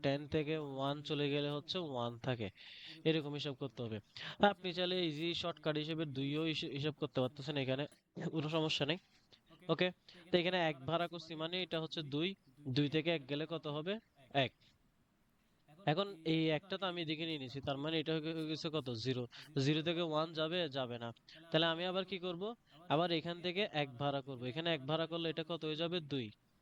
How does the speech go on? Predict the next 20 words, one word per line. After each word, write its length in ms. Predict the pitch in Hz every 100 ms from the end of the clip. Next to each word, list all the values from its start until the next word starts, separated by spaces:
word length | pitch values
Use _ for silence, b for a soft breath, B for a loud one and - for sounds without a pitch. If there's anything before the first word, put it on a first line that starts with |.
| _ -
তাহলে 160 | 156 156
এটা 140 | 156
দুই 200 | 156 156
হয়ে 160 | 151 160
গেছে। 240 | 160 160
দুই 220 | 156 143 139
থেকে 200 | 156 160
এক 120 | 147 123
গেলে 180 | 143 160
কত? 180 | 165 170 202 _ _ _ 139 143
এক 200 | 135 143 - _ _ _ _ - -
দশমিক। 420 | 127 135 147 151 - B B
তাহলে 240 | - 185 202 - 185
এই 200 | 185 185
জিনিসটা 380 | 165 175 185 208
কত 180 | 185 160
এখন? 340 | 139 120 127 113 _ _ 143
এখানে 480 | 147 147 175 180 180 156
এক 160 | 147 -
ছিল, 220 | - 185